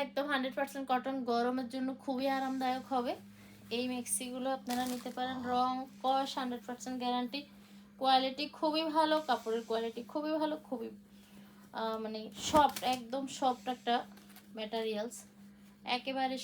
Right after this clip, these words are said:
সফট। এই মেক্সিগুলো হচ্ছে, আহ, বডি বেশি, হ্যাঁ, বডি হচ্ছে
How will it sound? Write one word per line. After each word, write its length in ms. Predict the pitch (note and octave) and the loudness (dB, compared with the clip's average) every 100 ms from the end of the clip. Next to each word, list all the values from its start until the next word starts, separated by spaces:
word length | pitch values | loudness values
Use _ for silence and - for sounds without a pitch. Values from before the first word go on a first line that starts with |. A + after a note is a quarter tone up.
| A#3+ | -2
সফট। 320 | G3 - - - - - - - - - - - - - - - - | -4 -6 -18 -18 -18 -20 -20 -20 -20 -20 -20 -20 -20 -20 -20 -20 -4
এই 80 | A#3+ A#3+ | 0 0
মেক্সিগুলো 540 | A#3 A3+ - C4 C4+ C4+ | 0 -2 -4 -2 -2 0
হচ্ছে, 240 | C#4 B3+ C#4+ A#3+ G3+ - G#3 | -2 -2 -6 -6 -8 -6 -2
আহ, 140 | G#3+ A3 - - - - - - - G3+ | 0 -2 -8 -20 -20 -20 -20 -20 -8 4
বডি 280 | A#3 B3 A#3+ A3 | 4 4 0 0
বেশি, 300 | A3+ - G#3+ G#3+ | 0 -2 -6 -4
হ্যাঁ, 200 | F4+ A#3+ - - - - - G#3 | -4 -6 -8 -20 -20 -20 -14 -2
বডি 260 | A3+ A3+ B3 B3+ | 0 2 0 0
হচ্ছে 220 | B3 | -4